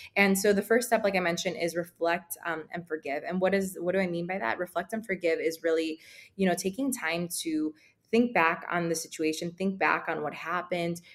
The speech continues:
take out your journal, reflect on it, write about it, talk about, you know,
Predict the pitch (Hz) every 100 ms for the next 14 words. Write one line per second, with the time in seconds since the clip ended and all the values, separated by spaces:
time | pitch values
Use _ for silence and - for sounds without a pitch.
0 | _ - 180 175 165 160 156 - 165 170
1 | 170 170 - 165 160 165 165 175 165 151
2 | 151 160 165 165 165 170 165 165 160 170
3 | 165 180 165 147